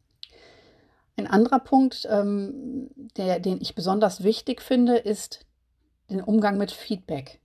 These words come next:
Man holt für seine Texte ja in der Regel in irgendeiner Form Feedback ein, sei es die Mutter, die Freundin, ein, äh,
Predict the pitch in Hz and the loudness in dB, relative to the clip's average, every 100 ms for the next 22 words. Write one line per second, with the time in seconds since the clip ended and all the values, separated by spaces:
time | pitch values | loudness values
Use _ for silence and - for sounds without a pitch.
0 | - _ _ _ _ - _ _ _ - | -20 _ _ _ _ -20 _ _ _ -2
1 | 202 262 262 233 220 202 190 233 - 214 | 2 4 2 0 0 0 0 -2 0 0
2 | 196 196 180 175 190 190 196 - 185 185 | 0 -2 -2 0 0 -2 -4 -6 -2 -2
3 | - 180 175 - 175 - 135 151 147 160 | 0 -2 0 0 0 -2 -4 -4 -6 -6
4 | 175 160 160 - - 180 262 - 262 233 | -2 0 0 -2 -6 -2 -2 0 0 0
5 | 156 - 196 220 226 226 226 220 175 175 | -8 -6 0 2 6 4 4 -2 -6 -6
6 | - 165 | -4 -2